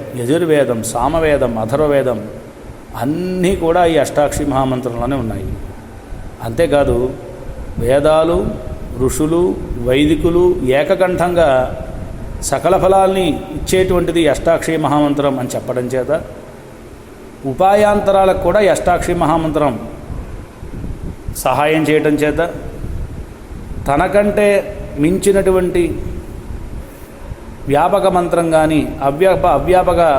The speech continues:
మంత్రములు కానీ లేవని, ఇలాగా తనకంటే మించినటువంటి మంత్రం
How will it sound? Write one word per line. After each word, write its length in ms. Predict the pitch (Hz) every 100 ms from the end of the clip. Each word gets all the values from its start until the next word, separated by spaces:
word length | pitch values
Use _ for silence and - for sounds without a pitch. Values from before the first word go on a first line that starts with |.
| 131
మంత్రములు 440 | 143 156 165 160 147
కానీ 320 | 147 147 135 98 - - - - -
లేవని, 380 | 123 131 139 156 208 - - - - - -
ఇలాగా 340 | 131 175 190 170 139
తనకంటే 600 | 139 147 165 180 180 196 185 127 135
మించినటువంటి 520 | 170 202 202 180 147
మంత్రం 240 | 143 151